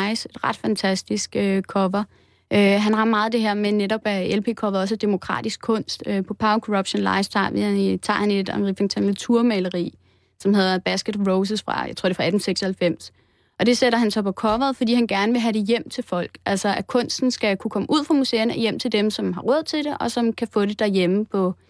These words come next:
i deres egen mælkekasse, eller hvor de har det. Man sætter så op i højre hjørne sådan sin egen, øh, signatur, kan man sige. Altså nogle bitte små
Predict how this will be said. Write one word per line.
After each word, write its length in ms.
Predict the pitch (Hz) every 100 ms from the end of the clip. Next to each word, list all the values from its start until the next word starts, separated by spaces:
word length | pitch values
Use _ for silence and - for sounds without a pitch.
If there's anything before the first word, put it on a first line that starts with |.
| _ _ _ _
i 100 | -
deres 240 | 202 190 190
egen 180 | 170 180
mælkekasse, 580 | 170 180 196 175 165
eller 100 | 170
hvor 140 | 170 165
de 100 | 185
har 220 | 160 -
det. 100 | 185 - _ _ _
Man 160 | 208 220
sætter 300 | - 247 277
så 140 | 269
op 160 | 220 214
i 60 | 240
højre 280 | 202 202 240
hjørne 320 | 202 190 220
sådan 260 | - 233
sin 200 | 220 233 -
egen, 400 | 185 190 233 240
øh, 600 | 208 190 185 180 - 185
signatur, 600 | - 233 214 - - 247
kan 160 | - 233
man 100 | 196
sige. 320 | - 196 185
Altså 180 | 190 220
nogle 120 | 220
bitte 280 | - 269 302
små 500 | - 254 233 -